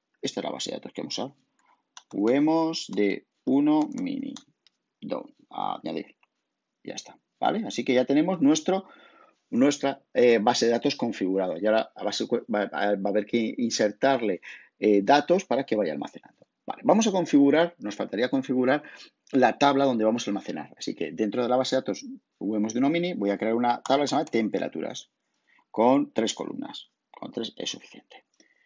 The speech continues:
En nuestro caso lo primero sería un I D, que es un, un, un, un identificador del número de dato que mandamos, ¿vale? Un poco para simplemente tener un índice, quiero decir, no un indicador. Le vamos a hacer autoincremental y va a ser la clave primaria.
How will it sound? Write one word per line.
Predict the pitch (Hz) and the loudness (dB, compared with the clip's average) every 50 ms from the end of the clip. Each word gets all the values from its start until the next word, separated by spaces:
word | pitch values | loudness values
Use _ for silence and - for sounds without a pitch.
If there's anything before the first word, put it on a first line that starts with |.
| _ _ _ _ _ _ _ _ _ _ _ _ _ _ | _ _ _ _ _ _ _ _ _ _ _ _ _ _
En | - - 92 | -8 -6 -4
nuestro | 87 87 - 98 - | -4 -4 -6 -6 -6
caso | 110 110 - 117 | -4 -4 -2 0
lo | 110 107 | -2 -2
primero | 107 107 110 117 113 104 | 0 0 0 0 0 0
sería | 110 104 107 107 - 117 | 0 2 2 2 2 2
un | 113 107 | 0 0
I | 110 110 | 2 2
D, | 120 139 165 156 | 4 4 4 2
que | - 117 | 0 -4
es | - - - _ | -4 -4 -8 _
un, | - - 107 104 104 104 101 98 98 - | -2 0 2 2 2 2 2 2 0 -2
un, | - - 101 98 - - - | -2 -2 -2 -2 -4 -8 -10
un, | - - - - - - 64 71 98 107 - - _ _ _ - _ - | -10 -10 -12 -12 -14 -12 -10 -6 -4 -4 -6 -6 _ _ _ -18 _ -2
un | 123 131 131 | 2 4 4
identificador | 123 120 104 110 - 117 101 113 113 131 156 156 | 4 2 0 -2 -4 0 2 2 4 4 4 4
del | 139 117 101 101 | 4 2 2 2
número | 101 107 110 104 101 98 - - _ - | 2 2 2 2 0 0 -2 -4 _ -6
de | 92 101 95 95 | -2 0 0 2
dato | 104 127 135 - 139 127 | 4 2 4 4 0 0
que | - 92 | 0 -2
mandamos, | 92 90 101 113 147 170 185 202 240 226 - | -4 -2 0 2 2 2 2 0 -4 -4 -4
¿vale? | - 113 143 | -2 -2 -2
Un | 143 - | -2 -2
poco | - 101 104 92 | -4 -4 -4 -2
para | - 95 92 87 - - - - | -2 -2 -2 -4 -6 -8 -10 -10
simplemente | - - 104 101 104 - 107 107 101 | -8 -8 -6 -8 -6 -4 -4 -6 -4
tener | - 101 104 101 - | -6 -6 -8 -8 -8
un | - 120 127 | -4 2 2
índice, | 151 151 127 120 - 143 151 | 4 4 4 0 -2 -4 -8
quiero | - - 85 92 | -8 -12 -12 -6
decir, | - 143 156 - _ - - - - _ _ | -4 -4 -4 -4 _ -20 -20 -20 -20 _ _
no | - 101 | -4 -2
un | 101 | 0
indicador. | 98 92 92 90 90 101 127 165 165 _ _ _ - - - - - _ _ - | 0 0 -2 -2 -2 0 0 0 -2 _ _ _ -20 -20 -20 -20 -20 _ _ -4
Le | - 113 | 2 4
vamos | 120 135 156 151 | 4 4 4 2
a | |
hacer | - 156 - | 2 0 2
autoincremental | - 139 127 - 151 156 - 131 131 135 131 135 190 170 160 160 185 208 _ _ _ | 4 2 4 4 2 4 4 4 6 6 4 4 4 2 2 2 -2 -6 _ _ _
y | - 147 156 151 | 4 4 4 6
va | 104 113 | 4 0
a | 107 | 0
ser | - - 131 - - | 0 -2 -2 -2 -2
la | 101 - | -6 -2
clave | - 104 98 104 107 | 0 0 2 2 2
primaria. | - - - 82 78 73 - - - | 0 -2 -8 -6 -8 -10 -10 -14 -18